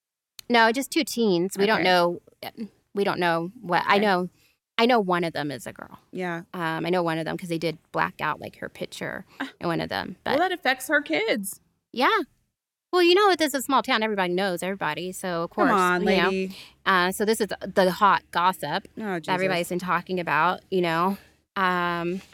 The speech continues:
Speaker 1: so, yeah. And then what is also really, really surprising about this is that her husband is standing beside her. And he, uh, actually blames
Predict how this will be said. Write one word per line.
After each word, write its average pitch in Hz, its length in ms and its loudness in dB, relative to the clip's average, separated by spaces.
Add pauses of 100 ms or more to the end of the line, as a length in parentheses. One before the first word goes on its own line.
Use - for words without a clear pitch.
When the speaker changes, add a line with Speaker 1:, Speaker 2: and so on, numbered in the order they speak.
(600)
Speaker 1:
so, 262 80 -2
yeah. 202 260 6
And 208 140 0
then 240 200 2
what 233 220 4
is 220 120 -2
also 269 340 2
really, 196 460 -2
really 190 280 -2
surprising 196 680 -4
about 294 260 -4
this 339 400 -6 (600)
is 196 640 0
that 196 160 2
her 180 160 0
husband 202 500 -2 (720)
is 190 160 -6
standing 190 380 -4
beside 175 440 -2
her. - 220 -14 (2750)
And 202 420 2
he, 294 540 -2 (160)
uh, 190 540 4 (140)
actually 196 840 0 (720)
blames 185 760 0